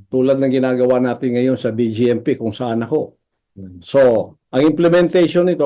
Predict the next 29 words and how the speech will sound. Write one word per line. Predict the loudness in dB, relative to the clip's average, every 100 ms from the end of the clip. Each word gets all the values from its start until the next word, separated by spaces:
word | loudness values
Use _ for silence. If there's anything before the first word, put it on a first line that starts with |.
| 0
partnership, | 0 -2 -2 -4 -4 -6 -2
mag-, | -4 -4 _ -4
makipagtulungan | 0 0 0 -2 0 2 2 0 0
sa | 0
mga | 2 2
local | 0 0 -2
business | -4 -6 -6 -6
para | -4 -4 -2
sa | -4 -6
job | -4 -6 -6
placement. | -6 -6 -4 -4 -6 -10 _ _ _ _ -2
Kung | 2 4 4 2
sila | 2 2 2 0 -12 _ _ 0
ay | 2 4
marunong | 4 6 6 6 4
na. | 2 -2 -8 _ _ _ _ _ -20 -14 -6
O, | -4
maging | -2 0 -2
security | -2 -2 0 -2 -2 -2
guard | 0 0
ba | -2
siya? | 0 0 -2 -6 _ _ _ _ _ -8
O, | -4 -2 -2
maging | -2 0 0 0 0
tagawalis | 2 2 4 2 0
ba | -2 -4
siya | -2 -2
doon | 0 2 2 0
sa, | -2 -2 -2